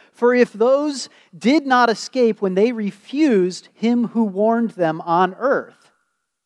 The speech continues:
this is the warning of the prophets, right? They didn't escape.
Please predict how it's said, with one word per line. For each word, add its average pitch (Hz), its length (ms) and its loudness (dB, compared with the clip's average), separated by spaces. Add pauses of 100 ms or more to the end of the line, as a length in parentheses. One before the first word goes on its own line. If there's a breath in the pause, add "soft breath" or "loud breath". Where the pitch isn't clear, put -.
(380)
this - 120 -20
is 127 80 -20
the 151 80 -6
warning 147 360 -6
of 151 80 -14
the 156 80 -16
prophets, 160 720 0
right? 131 240 -8 (2750)
They 135 200 -2
didn't 214 300 0
escape. 131 460 -12